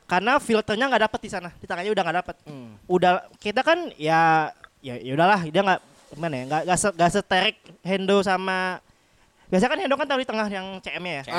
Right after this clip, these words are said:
Speaker 2: Ah, ah, C M.
Speaker 1: Itu yang
Speaker 3: Delapan
Speaker 1: men-
Speaker 3: ya?
Speaker 1: Hah?
Speaker 3: Delapannya.
Speaker 1: Ya C M lah, delapan
Speaker 3: Iya,
Speaker 1: atau berapa
Speaker 3: C M.
Speaker 1: gitu lah. Nah, kemarin tuh bener-bener lewat gitu. Dan akhirnya, eh, dua gol di babak pertama kan itu ya?
Speaker 3: Iya.
Speaker 2: Iya.
Speaker 1: Bener-bener dibalikin kan itu.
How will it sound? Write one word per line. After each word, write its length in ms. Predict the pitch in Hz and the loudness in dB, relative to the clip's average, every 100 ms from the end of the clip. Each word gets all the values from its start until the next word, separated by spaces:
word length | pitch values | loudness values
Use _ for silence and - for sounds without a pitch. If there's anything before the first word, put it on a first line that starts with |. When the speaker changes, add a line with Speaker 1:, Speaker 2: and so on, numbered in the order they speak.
| 190 | 0
Speaker 2:
Ah, 140 | 156 | 0
ah, 80 | 156 | -4
C 100 | 131 | -8
M. 80 | 135 | -10
Speaker 1:
Itu 120 | 165 | -4
yang 140 | 269 277 | 0 2
Speaker 3:
Delapan 160 | 202 170 | 2 0
Speaker 1:
men- 80 | |
Speaker 3:
ya? 80 | 113 - - 196 | -4 -14 -16 -12
Speaker 1:
Hah? 120 | 240 | -12
Speaker 3:
Delapannya. 500 | - 131 131 131 120 104 - | -10 -8 -6 -8 -10 -18 -20
Speaker 1:
Ya 100 | - | -18
C 80 | 143 | -14
M 120 | 127 147 | -10 -2
lah, 120 | 190 | -2
delapan 160 | 135 156 | -2 -6
Speaker 3:
Iya, 40 | |
Speaker 1:
atau 100 | 147 | -10
berapa 80 | 127 | -10
Speaker 3:
C 80 | 156 | -10
M. 60 | 131 | -8
Speaker 1:
gitu 80 | 135 | -10
lah. 120 | 127 _ _ _ _ - | -14 _ _ _ _ -4
Nah, 140 | 180 | -4
kemarin 340 | 143 165 175 220 | -2 0 0 2
tuh 180 | 254 330 | 2 2
bener-bener 380 | 202 202 190 180 | 2 0 0 0
lewat 300 | 170 214 190 - | 0 2 2 -2
gitu. 260 | 147 - 139 139 | -14 -10 -8 -8
Dan 140 | - 156 | -8 -8
akhirnya, 420 | 160 160 165 220 247 _ _ _ _ | -6 -4 -2 -2 -4 _ _ _ _
eh, 720 | - 165 160 160 160 160 160 160 | -4 0 4 4 4 4 2 0
dua 300 | 151 165 160 156 | 2 4 4 4
gol 240 | 151 254 | 2 0
di 80 | 185 | 2
babak 220 | 165 165 | -2 -2
pertama 260 | 180 302 185 | 0 0 2
kan 140 | 220 | -2
itu 160 | 240 262 | -2 -6
ya? 80 | - _ _ - | -8 _ _ -14
Speaker 3:
Iya. 120 | 160 - _ | -14 -14 _
Speaker 2:
Iya. 180 | 175 180 | -4 -4
Speaker 1:
Bener-bener 300 | - 185 190 | -4 -4 -2
dibalikin 360 | 190 185 233 226 | 2 2 0 -2
kan 140 | 185 226 | -4 -4
itu. 240 | 170 170 | -6 -10